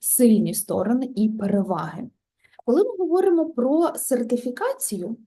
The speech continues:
е, то заздалегідь, е, можна підготувати, м, самопрезентацію, е, в сертифікації,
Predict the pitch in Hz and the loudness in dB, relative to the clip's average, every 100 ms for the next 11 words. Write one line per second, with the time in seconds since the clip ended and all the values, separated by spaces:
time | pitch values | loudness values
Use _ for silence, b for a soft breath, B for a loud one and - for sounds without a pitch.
0 | - 202 190 - - 330 302 240 359 392 | -4 -2 0 -4 2 2 2 2 4 4
1 | - 392 392 359 240 277 - - B B | 6 6 6 6 2 2 0 -8 B B
2 | - 220 196 214 285 440 320 277 247 220 | 0 2 4 4 4 4 2 2 -2 0
3 | 240 262 247 302 320 320 226 214 - 208 | -2 -2 0 0 0 0 0 0 -4 -4
4 | 208 202 202 - 294 226 214 214 208 254 | -2 -2 -2 2 4 4 2 -2 -2 -2
5 | 349 539 508 240 196 - 202 196 190 220 | 0 0 -2 -2 0 0 -2 -2 0 0
6 | 208 - 214 220 220 233 208 - - 196 | 0 -2 -4 -4 -6 -6 -6 -6 -8 -8
7 | 202 | -10